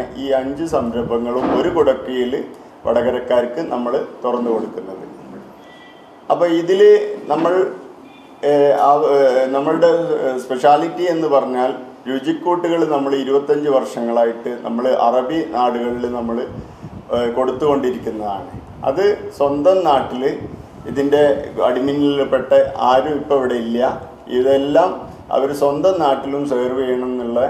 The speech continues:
ഒരു ആവശ്യം ഉന്നയിച്ചതിൻ്റെ ഭാഗമായിട്ടാണ്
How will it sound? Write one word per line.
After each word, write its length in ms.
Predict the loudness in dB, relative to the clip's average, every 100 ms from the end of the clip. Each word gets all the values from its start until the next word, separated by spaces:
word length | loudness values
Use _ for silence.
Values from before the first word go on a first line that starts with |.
| -2
ഒരു 200 | -4 0 0 2
ആവശ്യം 520 | 2 2 -2 -6 -6 -8 -18 -20 -12
ഉന്നയിച്ചതിൻ്റെ 600 | -6 -4 -6 -4 -2 0
ഭാഗമായിട്ടാണ് 960 | 2 2 2 2 0 0 0 -2 -2